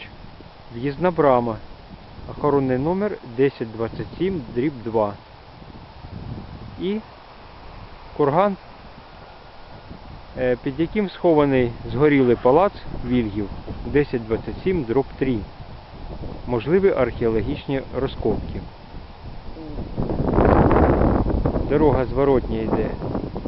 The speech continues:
до супермаркету «Колібріс», який на перехресті, е, у в'їзд, е,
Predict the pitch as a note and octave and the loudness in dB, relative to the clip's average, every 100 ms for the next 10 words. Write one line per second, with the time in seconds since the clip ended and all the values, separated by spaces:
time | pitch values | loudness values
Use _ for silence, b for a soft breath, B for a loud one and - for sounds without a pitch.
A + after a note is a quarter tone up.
0 | - - B2+ A#2+ G#2+ - - - - - | -6 -2 2 2 0 -4 -4 -2 0 -2
1 | - - - - - - D3 D3 C#3 A2 | -2 -4 -2 -2 0 0 2 4 4 2
2 | A#2+ A2 - B2+ F#3+ F3+ G3 - C#3+ C3+ | -4 -6 -2 0 0 0 -2 -2 -6 -6
3 | A#2 B2 A2+ - - - - - - - | -4 -4 -4 -6 -8 -6 -6 -4 -4 -4
4 | - - - - - - - A#2+ D3 C#3+ | -6 -6 -8 -8 -10 -14 -8 -2 2 2
5 | - D3 B2 - A2+ G2 - - - - | 2 2 2 -2 -10 -10 -16 -20 -20 -20
6 | - - - - - - - - - - | -18 -18 -18 -18 -20 -20 -20 -20 -20 -20
7 | - - - - A#2+ A#2 A2+ A2+ C3 C#3 | -20 -20 -20 -20 -10 -6 -6 -4 -4 0
8 | C#3+ A2+ G#2 A#2 A2 A2 A2 G#2+ | 0 -2 -6 -4 -2 -2 -2 -4